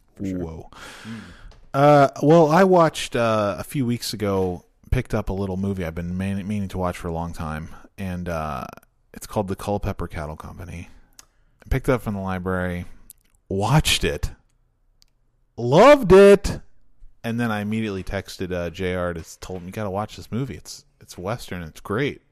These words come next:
Speaker 2: and you haven't seen it." And then he proceeded to
Speaker 1: I
Speaker 2: shatter
Speaker 1: had
Speaker 2: my
Speaker 1: never
Speaker 2: dreams.
Speaker 1: <laughs> I had never heard of it. Never
Speaker 3: Wow,
Speaker 1: heard of this,
Speaker 3: that's
Speaker 1: and
Speaker 3: even, that's even more rare.
Speaker 1: I, <laughs> where, where had you heard of this? Why was it on your, uh,
Speaker 2: Oh,
Speaker 1: watch
Speaker 2: I,
Speaker 1: list?
Speaker 2: uh,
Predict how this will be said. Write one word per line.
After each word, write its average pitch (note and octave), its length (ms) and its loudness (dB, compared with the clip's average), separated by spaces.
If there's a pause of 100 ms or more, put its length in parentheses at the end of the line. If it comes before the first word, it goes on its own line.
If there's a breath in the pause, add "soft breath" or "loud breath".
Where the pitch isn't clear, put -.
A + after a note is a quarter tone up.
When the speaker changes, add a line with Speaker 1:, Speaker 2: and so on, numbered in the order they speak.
Speaker 2:
and F#2+ 180 -12
you F#2 100 -10
haven't G#2 220 -10
seen D#3+ 220 -6
it." - 160 -12 (1040 soft breath)
And A#2+ 120 0
then A2 100 2
he G#2 180 -2 (240)
proceeded F2+ 400 -8
to D#2+ 80 -10
Speaker 1:
I - 20 -16
Speaker 2:
shatter - 260 -2
Speaker 1:
had F3+ 100 0
Speaker 2:
my C3+ 100 0
Speaker 1:
never B2 120 -2
Speaker 2:
dreams. F2+ 400 -2
Speaker 1:
<laughs> - 760 -10
I D#3+ 100 -4
had F#3+ 100 0
never E3 240 2
heard F#3 140 2
of D3 100 -2
it. B2+ 140 -2 (1200 loud breath)
Never C3 200 -4
Speaker 3:
Wow, C#3+ 180 6
Speaker 1:
heard - 100 2
of C#3+ 60 -2
this, C3+ 120 -2
Speaker 3:
that's C3+ 220 -2
Speaker 1:
and C3+ 80 2
Speaker 3:
even, C3 200 -2
that's - 400 -8
even B2 240 -8
more C3 280 -2
rare. F2 340 -12 (340)
Speaker 1:
I, C#3 140 -2 (800 loud breath)
<laughs> - 920 -8
where, D#3 340 0
where D3+ 200 -2
had F3 180 0
you E3 80 0
heard D#3+ 140 0
of E3+ 60 -2
this? B2 200 -4
Why B2+ 120 -4
was C3 180 -2
it C3+ 80 -2
on B2+ 160 -4
your, B2 220 -4
uh, B2 60 0
Speaker 2:
Oh, G#2+ 120 2
Speaker 1:
watch C3 120 -2
Speaker 2:
I, A2+ 160 0
Speaker 1:
list? A#2+ 140 4
Speaker 2:
uh, G#2+ 440 2